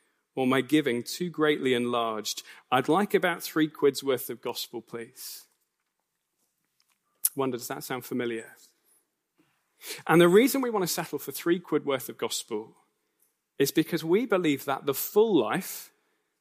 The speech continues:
and the fully committed life are two different things. That the fully committed life is working against our joy, that we'll get more out of life if we're not too keen for Christ,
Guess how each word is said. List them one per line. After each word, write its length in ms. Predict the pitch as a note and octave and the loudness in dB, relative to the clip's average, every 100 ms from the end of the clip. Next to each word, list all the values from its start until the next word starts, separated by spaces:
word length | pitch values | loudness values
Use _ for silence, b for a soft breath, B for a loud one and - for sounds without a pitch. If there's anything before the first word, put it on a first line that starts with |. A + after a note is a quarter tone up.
| _ - | _ 2
and 160 | D3 D3 | 6 6
the 60 | |
fully 440 | C#3+ - A3 G#3+ E3+ | 4 2 4 6 4
committed 640 | F3 E3+ A#3 - C#3 A#2+ | 2 2 2 2 0 2
life 580 | G#2+ A2 G3+ - - - _ _ _ | -2 0 -4 -8 -14 -20 _ _ _
are 100 | C#3 | 0
two 200 | C#3+ G3 | 2 4
different 280 | E3 D#3 C#3+ | 4 4 -2
things. 480 | C#3 A2+ - - - _ _ _ _ _ _ _ _ _ _ _ _ _ | -4 -6 -6 -10 -10 _ _ _ _ _ _ _ _ _ _ _ _ _
That 200 | D3+ - | -2 4
the 120 | D3+ | 4
fully 360 | D3 - A#3 A3+ | 4 4 4 4
committed 440 | - G3 A3 F#3+ | 4 6 6 6
life 300 | D3+ C#3 D3 | 6 4 6
is 100 | D#3+ | 4
working 380 | D#3 F#3 F#3 E3+ | 4 4 4 4
against 560 | E3 C#3 F3+ F3 - - | 2 4 2 2 -2 -4
our 200 | D#3 D3 | -4 -4
joy, 520 | C3 D3+ E3 C#3+ A2+ G#2+ - B B B | -2 0 4 4 2 -8 -20 B B B
that 100 | G3 | 4
we'll 120 | F#3 | 6
get 160 | G3 F#3 | 6 6
more 360 | F3+ B3+ A#3 | 8 8 8
out 220 | G#3 G3+ | 8 4
of 100 | G3 | 2
life 440 | F3+ G3+ F3+ - - b b b | 2 2 2 -2 -8 b b b
if 180 | E3 - | 0 6
we're 100 | F#3 | 8
not 300 | G3+ G#3+ - | 8 4 2
too 320 | - A3 G3+ | 0 2 0
keen 380 | - G#3+ G3+ E3+ | 2 4 6 6
for 120 | E3 | 2
Christ, 720 | - D3+ C3 - - - - | 0 0 0 -4 -4 -2 -4